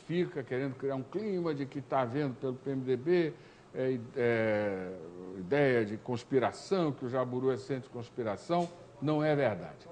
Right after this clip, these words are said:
Não se conspira. O vice-presidente apoiará institucionalmente o governo, faz parte do governo. Com relação a esse, a essa pergunta, também,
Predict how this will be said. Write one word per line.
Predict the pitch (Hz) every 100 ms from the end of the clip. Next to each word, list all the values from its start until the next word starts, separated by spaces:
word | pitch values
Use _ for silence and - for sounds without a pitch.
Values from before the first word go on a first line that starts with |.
| - - -
Não | 127 131
se | -
conspira. | 151 165 139 - 135 104 78 - - - -
O | 107 104
vice-presidente | 98 165 - 139 120 117 160 160
apoiará | 165 - 151 117 113 147
institucionalmente | 185 - - 147 160 - 135 113 101 131 156 - 143 - -
o | 143
governo, | 147 113 98 151 165 160 - - -
faz | - 127 -
parte | 160 156 147
do | 139 131
governo. | 120 92 85 71 - - - - - -
Com | 190
relação | 208 190 143 - 120 113
a | 120 117
esse, | 123 120 - 110 101 95
a | 104
essa | 104 98 - 101 92 85 80 - - - -
pergunta, | 98 90 98 180 135 104 - - - - -
também, | 185 160 135 185 208 208